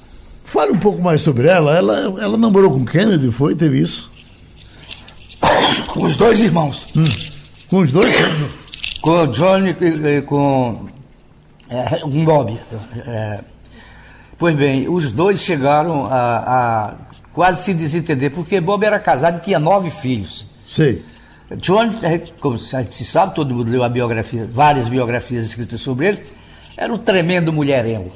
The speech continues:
Speaker 1: Uhum.
Speaker 2: E tem outro problema, né? Quando ele teve um pouco afastado de, de Jack, Jack,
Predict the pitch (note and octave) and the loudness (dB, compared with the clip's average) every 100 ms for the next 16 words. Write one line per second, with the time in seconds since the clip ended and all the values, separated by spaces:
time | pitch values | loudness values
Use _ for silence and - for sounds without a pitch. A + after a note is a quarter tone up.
0 | - - - - C#3+ A#2 A2 G2+ - F#3+ | -20 -20 -20 -6 -2 0 -2 -4 -6 -4
1 | A#3+ A3+ A3 G3 G#3 D3 C3+ A2+ A#2+ A#2+ | 0 0 -2 -4 -4 -2 -2 -2 -4 -2
2 | A3 G#3 G3+ D#3+ E3 C#3+ C3+ C3+ D3 C#3+ | -2 0 -2 -2 -2 0 -2 -4 -4 -4
3 | B2+ A#2+ - C3 B2 A#2+ A2+ - - G#2+ | -2 -4 0 0 0 -2 -4 -6 -10 -12
4 | F2+ G2+ D3+ D#3 - - - - - - | -6 0 0 0 -8 -20 -20 -20 -20 -20
5 | - - - A#2+ C3 - | -20 -20 -10 -6 -6 -8